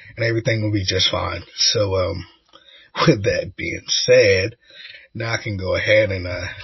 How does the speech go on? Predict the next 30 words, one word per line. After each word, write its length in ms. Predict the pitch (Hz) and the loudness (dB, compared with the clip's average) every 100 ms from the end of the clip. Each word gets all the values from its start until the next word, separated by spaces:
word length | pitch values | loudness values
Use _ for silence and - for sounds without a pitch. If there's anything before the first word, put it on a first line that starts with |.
| - | -8
dive 320 | 90 95 92 | -4 -4 -4
into 280 | 98 98 147 | -2 0 0
what 140 | 107 | -2
I 80 | 92 | -2
want 240 | 92 98 95 | -2 -4 -6
to 100 | 98 | -8
talk 280 | 123 123 | -8 -8
about. 260 | 95 - - - _ _ _ _ _ _ _ _ _ _ - _ _ - - - | -12 -12 -14 -16 _ _ _ _ _ _ _ _ _ _ -20 _ _ -20 -18 -10
Um, 320 | - 110 107 95 | -6 -4 -4 -2
the 100 | 98 | 2
whole 220 | 151 160 | 4 4
purpose 400 | - 107 104 95 | 2 -2 -2 -8
behind 400 | 98 104 95 90 | -6 -4 -4 -4
the 240 | 87 - - - - - - _ _ _ _ _ _ - | -4 -6 -8 -14 -20 -20 -20 _ _ _ _ _ _ -4
T 120 | - | 0
S 160 | 90 - | 0 0
I 80 | 92 | 2
stories 640 | - 87 90 90 90 - | 0 0 -4 -4 -6 -6
was 180 | 101 101 - | -4 -2 -2
just 260 | 101 101 - | -2 -2 -4
to 140 | 101 | -6
kinda 320 | - 101 95 | -4 -4 -4
give 260 | 92 104 90 | -6 -8 -8
people, 520 | - 98 - 92 87 _ - - - _ _ - | -10 -10 -6 -6 -6 _ -20 -20 -20 _ _ -12
um, 180 | 110 101 | -6 -4
a 40 | 98 | -2
little 180 | 107 | -4
bit 100 | 107 | -2
of 100 | 101 | -4
background 720 | 90 90 90 87 92 90 90 | 0 0 0 -4 -4 -2 -6